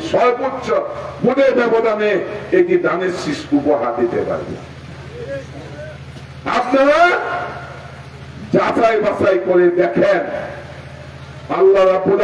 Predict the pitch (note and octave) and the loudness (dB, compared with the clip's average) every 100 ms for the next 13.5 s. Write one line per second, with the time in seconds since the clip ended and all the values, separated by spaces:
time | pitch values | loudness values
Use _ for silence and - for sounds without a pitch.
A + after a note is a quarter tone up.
0 | G3+ G#3 G#3+ A3+ B3+ - - - - - | 2 2 2 2 2 0 -4 -8 -10 -12
1 | - - - - - A#3 A3+ - F#3+ G3 | -16 -16 -16 -8 2 4 4 4 2 4
2 | G3 E3 - - - - - - F#3 F#3+ | 2 0 -2 -6 -8 -10 -14 -6 -2 2
3 | F#3+ - F3+ F3 D#3 D#3 D#3+ D3+ C#3 A#2 | 2 4 4 2 2 0 0 2 2 2
4 | - - - - - - - D#3+ - F#3 | -6 -12 -14 -16 -18 -14 -4 -2 0 2
5 | F#3 F3+ E3+ F3+ F3 E3+ D3+ C#3 G#2+ - | 4 4 4 4 4 4 2 2 0 -2
6 | C#3+ - D#3+ D3+ D#3 C#3+ D#3 E3 D#3 D#3 | -2 0 2 0 0 0 -2 -2 -2 2
7 | D3 - - - - E3 D#3 D3 D#3 D3 | 2 2 -2 -2 0 -2 -2 0 0 0
8 | C#3 - - - - - - - - - | -2 -2 -4 -4 -10 -12 -14 -12 -12 -12
9 | - - - - B3+ B3+ - C#4 C#4 C#4 | -12 -14 -8 0 0 0 2 4 6 4
10 | - E4+ E4 D4+ C#4+ C4+ C#4 D4 C#4+ C#4+ | 2 2 2 4 2 2 0 0 0 4
11 | C#4+ B3+ - - - - - - - - | 4 4 0 -4 -6 -10 -12 -14 -14 -14
12 | - - - - - D#3 E3 G3+ G3 G3 | -14 -14 -14 -16 -12 -4 0 2 2 2
13 | G#3 G3+ G3 F#3 E3 | 2 2 4 4 4